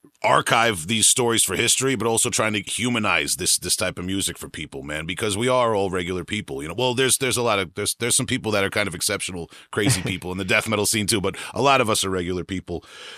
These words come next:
Speaker 1: That, that brings to mind an interesting note. In all these different people you've communicated with and reached out to and everything, have you ever had any kind of unusual experiences? Somebody who you,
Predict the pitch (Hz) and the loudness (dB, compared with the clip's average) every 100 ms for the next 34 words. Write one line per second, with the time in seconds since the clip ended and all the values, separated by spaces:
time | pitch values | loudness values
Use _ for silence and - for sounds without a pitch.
0 | - 135 147 123 160 196 202 170 160 147 | -4 0 2 4 2 4 2 2 2 2
1 | 139 131 127 120 123 117 139 92 98 - | 2 0 0 -2 0 2 2 2 0 0
2 | 180 208 190 170 143 135 147 139 120 113 | 2 2 0 0 -2 -2 -2 -2 0 -2
3 | 104 117 117 123 120 131 117 117 120 104 | -2 -2 0 0 0 0 0 -2 -2 -2
4 | 104 107 - 113 113 - 123 113 113 113 | -2 -2 2 2 2 0 -2 0 -2 -2
5 | 90 117 113 107 - - - - 113 127 | -2 0 0 -4 -10 -20 -20 -6 -4 0
6 | 208 220 175 160 156 - 135 110 110 110 | 2 4 4 2 0 0 0 2 0 0
7 | 131 123 127 120 - 135 135 135 123 131 | 2 2 2 0 0 0 0 2 2 2
8 | 123 110 - 123 117 117 117 110 110 110 | 0 0 2 2 2 2 2 0 0 0
9 | 104 98 | 0 -2